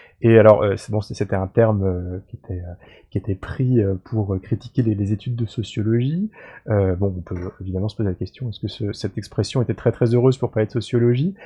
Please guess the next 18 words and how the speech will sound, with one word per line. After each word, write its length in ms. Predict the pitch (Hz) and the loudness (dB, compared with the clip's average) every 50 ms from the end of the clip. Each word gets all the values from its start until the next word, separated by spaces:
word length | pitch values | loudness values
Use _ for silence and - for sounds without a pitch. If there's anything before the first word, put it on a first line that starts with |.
| - - - - | -20 -20 -8 0
Mais 180 | 117 117 135 147 | 4 6 6 6
il 60 | 143 | 6
me 40 | 135 | 4
semble 360 | - - - 190 196 190 190 | 2 2 4 4 4 2 0
que 200 | - - 170 170 | 0 0 0 0
si 240 | - - - 143 135 | 0 -2 -2 0 2
on 260 | 127 123 120 120 120 | 2 4 4 4 4
appliquait 380 | 123 120 - 143 139 139 - 139 | 4 2 2 -2 -2 0 2 2
l'expression 580 | 131 - - - 120 110 - - - 139 139 | 2 0 -2 -4 -4 -4 -4 -4 -4 -2 -2
de, 160 | 131 117 110 | 0 0 0
de 100 | 101 104 | 0 0
Manuel 440 | 107 110 110 110 110 110 113 110 113 | 2 2 4 4 4 2 2 2 2
Valls 460 | 113 123 127 131 127 - - - - - - - - - - - - | 2 2 0 0 -2 -4 -6 -6 -6 -6 -8 -20 -20 -20 -20 -4 4
à 160 | - 120 117 | 4 4 4
ton 280 | - 123 117 120 117 | 4 2 0 0 0
jeu, 460 | 113 117 143 160 180 202 214 208 - - | 0 0 0 0 2 2 2 2 2 2
euh, 800 | 131 120 113 110 110 110 107 107 107 107 107 107 107 104 104 104 | 2 2 4 4 4 4 4 4 4 4 4 4 4 4 2 2
bah, 200 | 104 110 107 | 4 4 4